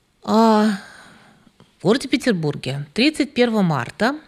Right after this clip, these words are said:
совершён воздушный крестный ход для избавления города от коронавируса.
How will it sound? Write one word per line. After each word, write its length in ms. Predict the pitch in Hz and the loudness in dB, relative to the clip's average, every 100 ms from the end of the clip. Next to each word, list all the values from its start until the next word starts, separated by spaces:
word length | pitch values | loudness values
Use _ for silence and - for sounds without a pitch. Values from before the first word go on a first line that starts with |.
| - _ _ - - | -20 _ _ -12 -10
совершён 680 | - 196 208 - 339 320 | -4 -2 -2 0 0 2
воздушный 600 | 185 202 208 220 - 170 | 0 0 2 0 2 -2
крестный 480 | 170 - 202 170 151 | -2 0 0 0 -4
ход 400 | 147 262 330 - - - - - - | -4 -2 -2 -2 -20 -20 -20 -20 -8
для 180 | 196 226 | 2 2
избавления 600 | 190 185 196 226 226 185 | 4 2 2 4 4 2
города 380 | 180 285 269 208 | 2 0 2 2
от 100 | 202 | 0
коронавируса. 880 | 202 190 180 175 131 120 - - | 0 2 2 0 -2 -6 -10 -14